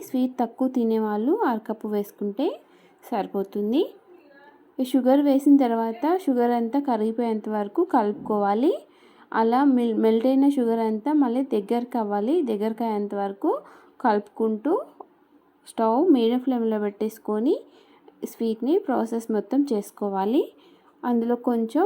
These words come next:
ఫుడ్ కలర్ వేసుకున్నాను నేను. ఇష్టం లేకపోతే వేసుకోకపోయినా ఏం కాదు.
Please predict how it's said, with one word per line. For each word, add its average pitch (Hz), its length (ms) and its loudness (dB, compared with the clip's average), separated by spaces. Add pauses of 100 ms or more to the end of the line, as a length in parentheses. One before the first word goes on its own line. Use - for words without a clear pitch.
ఫుడ్ 262 240 -4
కలర్ 233 340 0
వేసుకున్నాను 202 680 -4
నేను. 208 280 0 (240)
ఇష్టం 233 340 -6
లేకపోతే 226 540 -4 (1160)
వేసుకోకపోయినా 220 760 -4
ఏం 214 200 0
కాదు. 208 320 -2